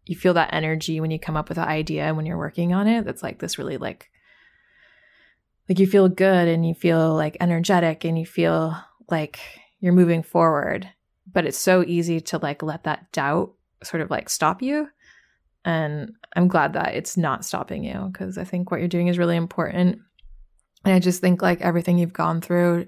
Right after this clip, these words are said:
is making, like, is helping people connect with your work on a deeper level.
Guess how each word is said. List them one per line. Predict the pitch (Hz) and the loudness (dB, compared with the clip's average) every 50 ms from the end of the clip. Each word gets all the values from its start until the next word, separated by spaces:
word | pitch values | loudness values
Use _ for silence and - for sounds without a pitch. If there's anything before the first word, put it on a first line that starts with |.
| _ | _
is | - 180 170 | -4 -2 -2
making, | 170 165 165 - 170 170 170 165 165 165 180 _ _ _ _ _ _ _ _ _ _ _ _ _ _ _ _ _ - | -2 -2 -4 -2 -2 -2 0 0 0 -2 -4 _ _ _ _ _ _ _ _ _ _ _ _ _ _ _ _ _ -6
like, | - - 180 - - | -4 -4 -4 -2 2
is | 196 185 185 | 2 2 4
helping | 185 175 175 - 175 175 170 170 | 4 2 2 2 0 0 0 0
people | - 170 170 170 160 160 | -2 -4 -2 -2 -2 -2
connect | - - 165 160 151 147 - | -2 -2 -2 -2 -4 -4 -6
with | - 160 - | -6 -6 -6
your | - 160 151 | -4 -6 -4
work | 156 156 151 - - | -4 -4 -6 -6 -4
on | 160 160 160 | -4 -4 -2
a | 160 170 | -2 -4
deeper | 175 - 156 - 160 156 | -4 -6 -6 -6 -6 -6
level. | 151 156 180 170 165 185 202 190 - | -6 -4 -4 -2 0 0 0 -2 -4